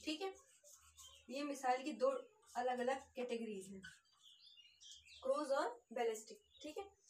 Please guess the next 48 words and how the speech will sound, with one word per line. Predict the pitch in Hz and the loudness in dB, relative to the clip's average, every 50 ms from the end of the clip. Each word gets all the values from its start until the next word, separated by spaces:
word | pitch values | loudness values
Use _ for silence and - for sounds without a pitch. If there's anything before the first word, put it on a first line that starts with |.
| - - - - - - - - - - | -20 -20 -20 -20 -20 -20 -20 -20 -12 -6
अब | - 226 214 - - - | -6 -6 -6 -6 -10 -6
cruise | 277 285 339 359 370 370 | -2 0 2 2 4 4
missile | 403 381 370 339 330 320 | 4 4 4 4 4 4
में | 320 311 - | 2 0 2
क्या | 294 285 | 2 4
होता | 277 269 262 269 277 | 4 4 4 4 2
है, | 302 | 2
जैसे | 302 311 302 320 294 | 2 -2 -4 -4 0
मान | 277 277 269 277 | 2 4 4 4
लो | 294 294 | 2 -2
कि | 311 294 | -2 -2
missile | 285 277 269 - 285 285 285 262 | -2 -2 -2 0 0 0 0 2
यहाँ | 240 240 233 269 254 254 | 0 0 0 -2 -4 -4
पर | 262 294 | -2 -2
है | 294 294 311 | -2 -2 -2
और | - - 269 254 | 0 0 0 0
missile | 262 254 - 262 247 254 269 269 | -2 -2 0 2 2 2 2 0
का | - 285 | -4 -4
target | 254 - 240 233 233 233 226 277 269 226 | -2 2 4 4 4 4 2 0 -2 -2
जो | 220 226 233 | -2 -2 -2
है | 269 262 | -2 -2
वो | 285 285 | -2 0
यहाँ | 262 247 233 233 202 | 0 2 2 0 -4
पर | 196 - 202 | -4 -6 -10
है, | - 196 | -14 -12
ठीक | 190 - 285 277 269 | -8 -6 -6 -6 -6
है। | 330 320 - - - - - - - - - - - | -6 -10 -10 -14 -20 -20 -20 -20 -20 -20 -20 -12 -8
Missile | 233 233 254 269 269 269 | -6 -2 0 0 0 0
का | 277 262 | 0 0
target | 254 240 240 254 254 285 254 262 | 2 2 2 2 2 -2 -2 -2
मान | 247 233 240 247 | 0 0 0 0
लो | 277 294 | 0 -2
यहाँ | 285 - - 247 | -2 -4 -4 -6
पर | 226 - 247 | -8 -8 -10
है, | 220 208 196 190 _ _ _ - - - - _ _ - | -14 -14 -14 -18 _ _ _ -20 -20 -20 -20 _ _ -10
तो | 247 | -8
क्या | 247 - 294 294 320 339 | -4 0 2 4 4 4
करेगी, | - 285 247 240 208 226 | 4 4 2 2 2 -2
ये | 269 285 294 277 269 | -4 -4 -4 -4 -2
मान | 269 269 277 277 | 0 0 0 0
लो | 294 294 | 0 -4
ये | 269 | -6
क्या | - - 285 285 | -6 -4 -4 -4
है, | 311 320 | -4 -2
target | - 294 240 214 214 202 202 - | 2 2 2 2 2 -4 -8 -10
है, | - - | -10 -10
ठीक | - 311 311 - | -8 -6 -6 -4
है। | 453 | -6